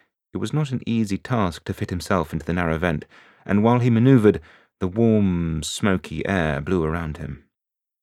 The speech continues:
He remembered how easily he had slipped into the flue the first time he'd tried it. His grandfather,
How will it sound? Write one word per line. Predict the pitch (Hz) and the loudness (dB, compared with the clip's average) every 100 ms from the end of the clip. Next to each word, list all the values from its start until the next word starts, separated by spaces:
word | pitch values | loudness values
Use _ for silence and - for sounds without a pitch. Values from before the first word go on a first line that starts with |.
| _ _ _ _ _ _ _ _ | _ _ _ _ _ _ _ _
He | 131 | 6
remembered | 135 143 151 156 | 6 6 4 2
how | 139 | 0
easily | - 120 113 101 98 | 0 0 -2 0 -2
he | 90 | -2
had | 101 | -6
slipped | - 123 - - | -4 -4 -4 -4
into | 95 - | -8 -6
the | 98 | -8
flue | - 95 85 | -2 -2 0
the | 87 | -2
first | - 101 101 - | 0 0 0 -4
time | 78 76 | -6 -6
he'd | 69 | -8
tried | - - - | -8 -10 -10
it. | - - _ _ _ _ _ _ _ _ _ _ _ _ | -18 -20 _ _ _ _ _ _ _ _ _ _ _ _
His | - 127 | 0 2
grandfather, | 165 175 160 131 95 87 | 4 2 2 2 2 0